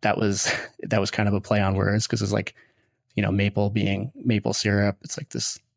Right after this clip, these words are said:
sweet substance in the tree. I was like, "This is tracking your, the sweet substance in our blood." So it's just, like, kind of silly idea, but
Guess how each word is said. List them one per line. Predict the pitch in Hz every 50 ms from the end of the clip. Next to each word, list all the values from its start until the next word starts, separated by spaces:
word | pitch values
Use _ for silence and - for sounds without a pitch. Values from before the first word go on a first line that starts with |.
| _ _ -
sweet | - - - 117 113
substance | - - 104 98 - - - 110 107 - -
in | 98
the | 95
tree. | 101 - - - 107 104 98 101 - -
I | 107
was | - -
like, | - - - _ - - -
"This | - - -
is | - -
tracking | - - 113 98 95 - 107
your, | 104 104 101 95 95 -
the | 123 - - -
sweet | - - 123 110 101
substance | - - 101 - - - 110 - -
in | 104
our | 98 90
blood." | 92 101 101 104 98 101 98 - - - - - - - _ _
So | - - -
it's | 95 95
just, | 107 110 - -
like, | 104 98 95 -
kind | - 113 107 98
of | 92
silly | - - 110 107 104 101
idea, | 95 92 95 113 107 98 90
but | - - 98 95 -